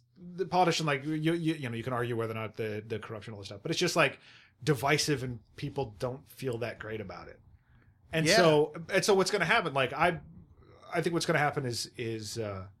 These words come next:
Speaker 1: uh, I think people, as it gets closer, people are probably, go-, I mean, right now everything's still fresh or whatever.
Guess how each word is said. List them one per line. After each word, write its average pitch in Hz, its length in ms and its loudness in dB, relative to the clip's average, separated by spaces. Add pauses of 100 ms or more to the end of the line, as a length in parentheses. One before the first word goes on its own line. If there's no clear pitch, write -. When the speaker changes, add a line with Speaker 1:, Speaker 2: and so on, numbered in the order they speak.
(600)
Speaker 1:
uh, 87 440 -12 (1500)
I 139 80 -2
think 156 160 2
people, 160 180 6
as 135 160 2
it 127 40 -2
gets 131 140 -2
closer, 123 360 -6
people 117 240 -8
are 113 40 -6
probably, 110 300 -10
go-, 113 140 -10
I 135 40 -8
mean, 135 160 -8
right 143 160 4
now 127 160 0
everything's 117 300 -6
still 110 160 -12
fresh 107 340 -12
or 120 40 -14
whatever. 113 320 -14